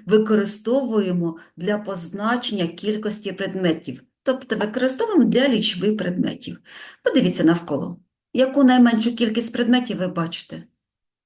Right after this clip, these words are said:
Правильно, один. От ми його і позначаємо натуральним числом один.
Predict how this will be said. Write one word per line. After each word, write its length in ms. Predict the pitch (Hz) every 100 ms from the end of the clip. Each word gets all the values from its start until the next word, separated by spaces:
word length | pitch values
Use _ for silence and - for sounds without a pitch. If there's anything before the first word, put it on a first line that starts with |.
| _ _ _ _ _
Правильно, 680 | 220 214 185 160 160 165 - -
один. 540 | 427 - 175 156 - - -
От 200 | 587 587
ми 80 | 359
його 180 | 277 302
і 80 | 226
позначаємо 680 | 208 208 214 277 277 214
натуральним 600 | 208 190 214 220 208 190
числом 460 | 180 180 - 214 -
один. 360 | 165 160 151